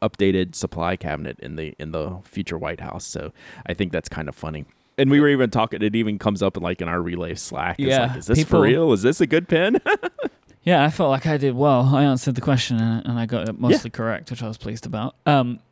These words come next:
Speaker 1: Yep.
Speaker 2: this is just one of those times where, like, President Obama, if you need some help, we'll help.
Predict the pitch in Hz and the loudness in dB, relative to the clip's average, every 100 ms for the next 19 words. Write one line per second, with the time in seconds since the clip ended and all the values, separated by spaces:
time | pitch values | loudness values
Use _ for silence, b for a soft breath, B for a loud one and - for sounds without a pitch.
0 | - - _ _ _ _ _ _ _ _ | -4 -4 _ _ _ _ _ _ _ _
1 | 143 135 117 143 135 147 127 151 139 135 | -20 -16 -10 -4 -4 -2 -2 0 0 2
2 | 123 120 - 127 120 110 110 107 - 117 | 2 2 0 0 0 0 -2 -2 -2 -2
3 | 117 110 110 113 110 107 104 - 110 107 | -2 -2 -2 -2 -2 -2 -6 -6 -6 -4
4 | - 104 107 110 _ _ _ _ _ _ | -4 -2 -2 -4 _ _ _ _ _ _
5 | _ _ _ - 120 110 104 | _ _ _ -2 0 2 0